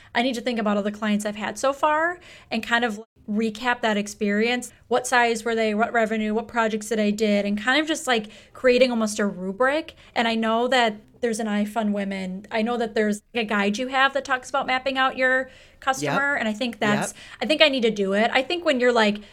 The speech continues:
Speaker 1: you know, when you're in startup mode, you're just trying to make sure that you can pay your bills every month and book business. And I've been able to do that. And now I feel like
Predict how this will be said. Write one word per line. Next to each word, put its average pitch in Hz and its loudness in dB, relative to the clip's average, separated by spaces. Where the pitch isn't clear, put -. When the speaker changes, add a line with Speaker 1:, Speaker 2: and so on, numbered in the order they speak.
Speaker 1:
you 349 -2
know, 254 2
when 269 -2
you're 294 4
in 277 0
startup 254 4
mode, 220 0
you're 220 0
just 294 -2
trying 226 0
to 220 0
make 202 2
sure 202 -2
that 196 -4
you 208 -8
can 208 -4
pay 214 -6
your 220 -10
bills - -8
every 262 0
month 302 2
and 214 2
book 208 -2
business. 233 -2
And 233 -8
I've 208 -2
been 220 -2
able 208 2
to 196 -8
do 233 -2
that. 208 2
And 196 -2
now 233 4
I 202 0
feel 208 -2
like 196 -4